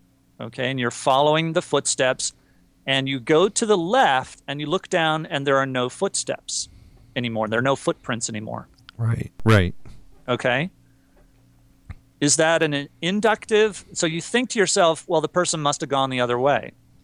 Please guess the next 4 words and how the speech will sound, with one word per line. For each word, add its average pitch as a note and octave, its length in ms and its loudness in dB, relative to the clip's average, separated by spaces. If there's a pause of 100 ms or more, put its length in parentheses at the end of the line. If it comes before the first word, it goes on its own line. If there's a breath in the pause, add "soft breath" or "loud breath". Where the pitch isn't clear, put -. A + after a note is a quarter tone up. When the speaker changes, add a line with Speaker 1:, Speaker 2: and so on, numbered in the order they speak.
(2250)
Speaker 2:
Not A#2 100 4
Speaker 1:
Right? B2+ 80 4
Speaker 2:
necessarily. A#2 800 4 (480 loud breath)
Speaker 1:
Yeah. D3+ 280 2